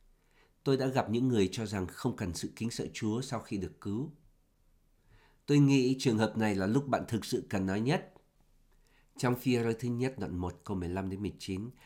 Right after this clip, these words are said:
chúng ta thấy sứ điệp được viết cho những người được cứu chuộc bởi huyết của Chúa Giêsu. "Nhưng như Đấng đã gọi anh em là thánh, thì anh em cũng phải thánh trong mọi cách cư xử của mình.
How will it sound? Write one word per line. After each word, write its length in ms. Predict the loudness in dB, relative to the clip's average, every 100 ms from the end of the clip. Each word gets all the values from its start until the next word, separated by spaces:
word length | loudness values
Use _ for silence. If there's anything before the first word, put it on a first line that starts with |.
| -14
chúng 160 | -4 -2
ta 100 | -2 -2
thấy 140 | -4
sứ 160 | 0 0
điệp 220 | 0 -2
được 160 | -4
viết 240 | -2 -2 -2 -6
cho 100 | -4
những 220 | -2 -2
người 140 | -2
được 220 | -2 -4 -4
cứu 140 | -4
chuộc 240 | -2 -6 -4
bởi 120 | -6
huyết 240 | -4 -8
của 100 | -8 -12
Chúa 120 | -10
Giêsu. 440 | -10 -10 -6 -6 -8 _ _ _ _ _ _ _ _ _ _
"Nhưng 540 | 2 8 8 8 2 0 -2
như 160 | 6 8
Đấng 260 | 10 8 8
đã 80 |
gọi 260 | 8 10 10
anh 160 | 8 4
em 220 | 4 4
là 160 | 0 -2
thánh, 340 | -4 -4 -4 -10 _ -4
thì 100 | 0
anh 260 | 2 4
em 180 | 4 2
cũng 140 | -2
phải 160 | -2 -6 -6
thánh 240 | -4 -2
trong 180 | -2 -4
mọi 120 | -6
cách 200 | -6 -8
cư 120 | -6
xử 200 | -4 -4 -6
của 140 | -6
mình. 260 | -4 -4